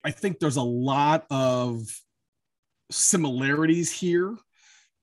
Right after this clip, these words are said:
I will say that if we're gonna talk about the Matrix comparisons, I don't think this one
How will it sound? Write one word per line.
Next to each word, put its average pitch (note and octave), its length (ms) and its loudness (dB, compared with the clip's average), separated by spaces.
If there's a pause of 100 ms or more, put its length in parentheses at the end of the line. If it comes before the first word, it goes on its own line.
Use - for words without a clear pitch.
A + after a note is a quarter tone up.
I C#3 120 0
will D3 320 0
say C#3+ 520 0
that A#2+ 640 -4 (280)
if B2+ 140 -6
we're C3 60 -6
gonna C3+ 120 0
talk E3 300 0
about D#3+ 180 -2
the E3 60 0
Matrix D3 840 -2 (160)
comparisons, A#2+ 1000 -2
I C#3 100 0
don't D#3 300 0
think D#3+ 320 -2
this C#3 400 0
one C#3+ 480 0